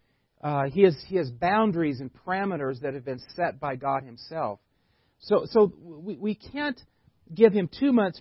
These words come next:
prominence either. So, so our focus really needs to be on Christ. Um, the, the, the all-powerful,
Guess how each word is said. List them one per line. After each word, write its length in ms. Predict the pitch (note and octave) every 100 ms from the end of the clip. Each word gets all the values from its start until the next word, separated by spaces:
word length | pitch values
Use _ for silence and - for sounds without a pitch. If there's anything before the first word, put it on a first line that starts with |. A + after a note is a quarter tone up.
| - -
prominence 480 | F3+ F3+ E3+ D3+ -
either. 400 | A3 F#3+ B2+ G2+
So, 220 | - F#3 F3
so 100 | A3+
our 140 | G3+ - -
focus 340 | D4+ - F3+ -
really 380 | G3+ B3+ A3+ F#3
needs 340 | F#3+ G#3+ -
to 60 | D#3+
be 200 | D#3 D#3
on 100 | B2+ _ -
Christ. 540 | C#3 A2 F#2 _ _ _ _ _ _ _ _ _ _ _ _
Um, 520 | C#3 C3+ B2+ B2 A#2+ A2+ _ _ _ -
the, 300 | F3+ D#3+ D#3+ C#3+
the, 300 | B2 C#3 C#3+ - _ _ C#3
the 160 | D3+ - -
all-powerful, 1080 | F3 G#3+ - E3 D#3 D3+ D3+ - D#3+ D#3+